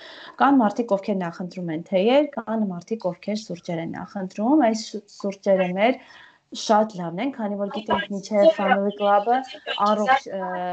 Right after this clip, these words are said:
ապրանք է միայն թողարկում, այսինքն առանց շաքարի, առանց առ-, ավել պարաբենների, առանց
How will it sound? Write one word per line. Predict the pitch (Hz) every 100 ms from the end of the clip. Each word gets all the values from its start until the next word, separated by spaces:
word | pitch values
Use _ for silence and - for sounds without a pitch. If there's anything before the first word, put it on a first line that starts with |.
| 180 180 - -
ապրանք | 196 196 185 170
է | 170
միայն | 170 170 170
թողարկում, | 190 185 180 - 269
այսինքն | 202 190 202 185 185 175 - -
առանց | - 247 294 -
շաքարի, | 196 180 190 180 185
առանց | 185 226 247 202
առ-, | 180 -
ավել | 185 185 214
պարաբենների, | 208 190 185 185 190 185 180 185
առանց | 180 214 262